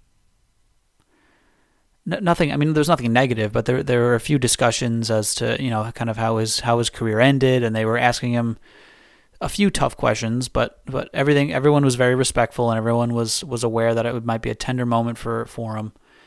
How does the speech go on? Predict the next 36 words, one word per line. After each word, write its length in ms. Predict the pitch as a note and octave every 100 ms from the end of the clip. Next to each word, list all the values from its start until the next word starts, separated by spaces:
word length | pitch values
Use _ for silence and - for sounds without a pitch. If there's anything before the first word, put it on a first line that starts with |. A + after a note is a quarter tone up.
| _ -
and, 200 | A#2+ A#2+
and 160 | A2+
it 40 | A2+
was 140 | A2+
great 240 | - C#3+
to 60 | C3
see 220 | - B2
that 160 | A2+ A2+
he, 160 | A2+
he 140 | B2 A#2
got 160 | B2
his 120 | A2+ -
chance 320 | A#2+ A2+ -
to 60 |
get 140 | B2 A2+
out 180 | A2 -
there 180 | A2
and, 200 | A2+ A2
and 140 | A2+ A2
get 100 | A2+
his 100 | A2
last 280 | A2 G#2+ -
minutes 200 | A2 A2
in 100 | A2
England 260 | A2+ A2
shirt. 260 | - A2+ -
So 220 | A#2 A2+ _ _ _ _ -
congratulations 680 | C3+ C3+ C3 C3 A#2+ B2
to 80 | -
Wayne 400 | A#2 A#2 A2+ A2+ - - - _ _ _ -
on 140 | A#2
a, 160 | A2 A2+
a 120 | A2+
very, 360 | A2 B2+ A#2+
very 260 | A2+ A2+ A2
good 340 | A2 A2 A2